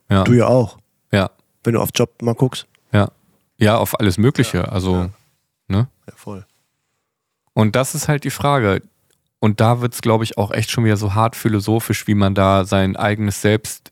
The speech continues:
Speaker 1: immer weiter kennenlernen kann und gucken kann, was mache ich hier eigentlich? Warum mache ich das? Was ist hier dabei mein Bedürfnis? Und gibt es da noch ein Metabedürfnis? Und was will eigentlich ich?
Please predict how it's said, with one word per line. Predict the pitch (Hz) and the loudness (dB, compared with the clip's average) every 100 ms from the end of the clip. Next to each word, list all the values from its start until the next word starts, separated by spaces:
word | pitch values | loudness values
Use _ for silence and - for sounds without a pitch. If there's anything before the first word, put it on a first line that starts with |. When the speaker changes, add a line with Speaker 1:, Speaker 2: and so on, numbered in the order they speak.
| - | -2
Speaker 1:
immer | 110 104 98 110 | 2 4 2 0
weiter | 101 107 113 107 | -2 0 -2 -2
kennenlernen | - 113 113 107 101 101 | -2 0 2 2 0 0
kann | 110 107 110 117 - - - | 0 0 -2 -6 -16 -20 -4
und | 113 - | -2 0
gucken | 123 - 107 | -2 -2 -2
kann, | 110 104 104 - _ _ _ _ | 0 0 -4 -10 _ _ _ _
was | - 98 | -8 -2
mache | 104 113 | -2 0
ich | 151 | -2
hier | - 127 | -2 -2
eigentlich? | 139 - 135 - - - | -2 -4 -8 -8 -10 -2
Warum | 85 90 | 0 0
mache | 101 98 | 0 0
ich | 107 | -4
das? | - 98 - - _ _ _ - | -2 -2 -4 -16 _ _ _ -4
Was | 92 | -4
ist | 104 | -4
hier | - 101 | 0 0
dabei | - 98 98 92 | 2 0 2 2
mein | 92 90 | 2 0
Bedürfnis? | 85 98 127 - 139 131 - - - - _ - | -2 2 2 2 -2 -2 -8 -18 -20 -20 _ 0
Und | 101 92 - - _ _ _ | 2 2 -2 -14 _ _ _
gibt | 117 113 117 | -2 -2 -6
es | - | -2
da | 101 98 | 0 0
noch | 98 | 0
ein | 92 | 0
Metabedürfnis? | 95 127 143 131 117 120 117 123 117 - - - | 2 2 2 -2 2 0 2 0 -2 -4 -14 -2
Und | 95 95 95 95 - _ _ _ | 0 2 0 -4 -12 _ _ _
was | - 110 - 117 | -2 -2 -2 0
will | 98 - | 0 2
eigentlich | 95 98 95 - 85 - - - | 0 0 -2 -6 -8 -8 -14 -2
ich? | 143 - - | -2 -2 -14